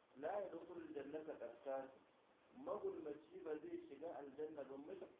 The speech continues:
yana da kudurin halaccin gulmar da yake. Domin gulma haramun ce Allah ya haramta.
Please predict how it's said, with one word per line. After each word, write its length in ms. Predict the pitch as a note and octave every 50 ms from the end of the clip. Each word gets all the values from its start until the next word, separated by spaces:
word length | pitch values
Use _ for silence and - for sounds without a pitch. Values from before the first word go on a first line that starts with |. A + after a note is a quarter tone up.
| - - D#3+ D#3 D3+ C#3 C#3
yana 560 | C3+ C#3+ D#3 E3 D#3+ D#3+ D3+ C#3 C3 B2 A#2
da 80 | A2+ A#2+ A2+
kudurin 580 | - - E3 F3 D#3 D3 C#3 C#3 C#3 C#3 C#3 C#3
halaccin 840 | - - D#3 D#3 D#3 D#3+ D#3+ D#3 - - E3+ D3 C#3+ C#3 C3 B2+ B2+
gulmar 340 | C3+ D3 D3+ D3+ D3+ D#3+ D#3
da 160 | D#3 - -
yake. 340 | - - - - - - - - - - - - - - - - - - - - - - - - - - - - - - - -
Domin 240 | E3+ - C#3 D3 -
gulma 320 | D#3+ E3+ E3+ F3 F3+ F3
haramun 460 | C#3+ D3 D3+ E3 F3 F3 E3 D3+ D#3
ce 100 | D#3+ D#3
Allah 220 | - D3 D#3 D3 C3
ya 60 | B2+
haramta. 400 | B2+ C3 C3 A#2 G#2 - -